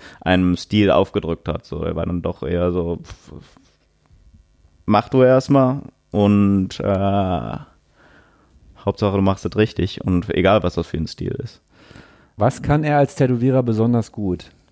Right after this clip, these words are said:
Speaker 2: Was ist so ein Skill, den er hat, wo du sagst so, wow, Alter, da möchte ich, da möchte ich mal hin. Komm ich da überhaupt hin?
Speaker 1: Diese Wahnsinnskonzepte einfach, ne? Dieses, äh,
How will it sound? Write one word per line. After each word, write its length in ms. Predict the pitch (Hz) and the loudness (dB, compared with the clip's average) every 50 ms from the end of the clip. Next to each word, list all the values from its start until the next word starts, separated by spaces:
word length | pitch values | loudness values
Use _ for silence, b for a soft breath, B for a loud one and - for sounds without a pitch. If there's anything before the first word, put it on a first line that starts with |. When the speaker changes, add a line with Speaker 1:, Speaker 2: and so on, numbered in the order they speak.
| _ _ - | _ _ 0
Speaker 2:
Was 160 | 110 113 156 | 0 2 2
ist 80 | 151 117 | 2 2
so 80 | 135 | 2
ein 80 | 120 120 | 2 0
Skill, 280 | - - 131 139 147 | 2 4 4 6 6
den 140 | 156 156 151 | 6 6 6
er 120 | 147 139 139 | 6 6 4
hat, 120 | 143 135 | 4 2
wo 100 | 135 123 | 2 2
du 120 | 127 127 | 2 2
sagst 320 | 113 117 120 123 131 120 - | 4 6 6 4 4 2 0
so, 300 | 120 117 113 110 110 82 | 2 4 4 4 4 4
wow, 240 | 101 104 101 98 87 | 4 4 4 4 4
Alter, 220 | 90 95 92 95 90 | 4 4 4 2 2
da 100 | 92 92 | 2 0
möchte 240 | 98 101 - - 104 | 0 -2 -4 -6 -8
ich, 100 | - - | -4 -2
da 120 | 104 98 | 0 0
möchte 240 | 101 98 - - 104 | 0 -2 -4 -4 -4
ich 80 | 87 | -2
mal 140 | 98 95 92 92 | -2 0 2 2
hin. 220 | 98 90 82 82 - _ | 0 0 -2 -4 -8 _
Komm 160 | - - 98 104 | -2 0 2 2
ich 80 | 101 | 2
da 140 | - 113 101 | 2 2 2
überhaupt 260 | 98 104 101 98 - | 2 2 0 0 0
hin? 160 | 113 101 104 - b b b b b b b b b b b b b b b b b b b b b b b b - - - - - - _ - | -2 -4 -4 -4 b b b b b b b b b b b b b b b b b b b b b b b b -20 -20 -20 -20 -20 -20 _ -20
Speaker 1:
Diese 280 | - - 104 98 92 | -10 -8 -6 -6 -4
Wahnsinnskonzepte 920 | 98 90 95 98 95 104 107 - - - 87 - - - - - - 120 | -2 0 0 2 2 0 0 0 -2 -4 -4 -2 -4 -4 -2 0 2 2
einfach, 460 | 90 82 82 82 - - 82 - - - | 2 2 0 -2 -4 -4 -6 -4 -4 -6
ne? 120 | 92 104 - - - - - | -6 -6 -6 -10 -18 -8 -4
Dieses, 540 | 101 92 90 87 85 85 87 85 - - - | 0 2 2 2 4 4 2 2 0 -2 -4
äh, 420 | - 85 87 85 82 85 50 - | -2 0 2 2 2 0 -2 -4